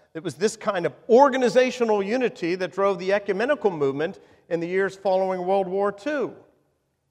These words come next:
Everybody thought if we could just come together in a great organization like the World Council of Churches established in nineteen forty-eight,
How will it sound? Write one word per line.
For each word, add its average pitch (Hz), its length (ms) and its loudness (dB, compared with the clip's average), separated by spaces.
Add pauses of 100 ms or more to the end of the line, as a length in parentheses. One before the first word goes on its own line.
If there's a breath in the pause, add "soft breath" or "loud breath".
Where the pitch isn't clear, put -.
(520)
Everybody 202 260 0
thought 220 160 4
if 196 60 0
we 220 80 -4
could 190 120 -6
just 240 200 -2
come 247 220 0
together 233 380 2
in 196 80 2
a 190 60 2
great 202 420 -2
organization 220 680 2
like 196 180 0
the 190 60 -4
World 208 420 4
Council 226 460 -2
of 214 120 -10
Churches 202 400 -4
established 208 500 -4
in 190 100 -6
nineteen 208 380 -4
forty-eight, 190 500 0